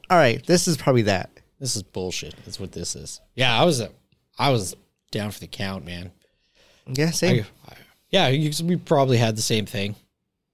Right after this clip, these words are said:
Speaker 1: Could have been here. It could have been just what's going around. I, I was, no, I actually had, uh, what's it called, feeling sick before you even came back or even left or whatever.
Speaker 2: 'Cause, yeah, I, well, when I, before I left, there's that huge thing. They had the,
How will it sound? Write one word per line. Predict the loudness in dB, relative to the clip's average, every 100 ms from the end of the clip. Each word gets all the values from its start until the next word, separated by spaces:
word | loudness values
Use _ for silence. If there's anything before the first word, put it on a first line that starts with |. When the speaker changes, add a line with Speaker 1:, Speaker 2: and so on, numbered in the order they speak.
| _ _ _ _
Speaker 1:
Could | 2 4
have |
been | 4 4
here. | 4 2
It | 0 -2
could | 0 2
have | 4
been | 4 4
just | 2
what's | 2 2
going | 4 4
around. | 4 2 0 -2 0
I, | 0 4
I |
was, | 2 2 -4 _ _ _
no, | 2 4
I | 6 4
actually | 4 4 6
had, | 6 2 -2
uh, | 0 2
what's | 0 -2
it |
called, | 0 0
feeling | 4 4 4
sick | 0
before | -2 2 4
you | 4
even | 2
came | 0 -2
back | 2 2 0 _ _ _ _ _ _
or | 0 0
even | 0 -2 0
left | -2 -2 -4
or | -2
whatever. | 0 -2 -4 -8 _ _ _ _ -4
Speaker 2:
'Cause, | 0 0 -2 _ _ _ _ _ _ _ _
yeah, | 0 2 2
I, | 2 2 0 -6 -20 -20 -20 -20 _ _ _ _ _ _ 0
well, | 2 2 -2
when | 0 2
I, | 2
before | 0 4 6
I | 6
left, | 4 2 0 -8 -8
there's | -2 0 2 2
that | 0
huge | 2 2 2
thing. | 0 0
They | 0
had | -2 -2 -4
the, | -6 -6 -6 -8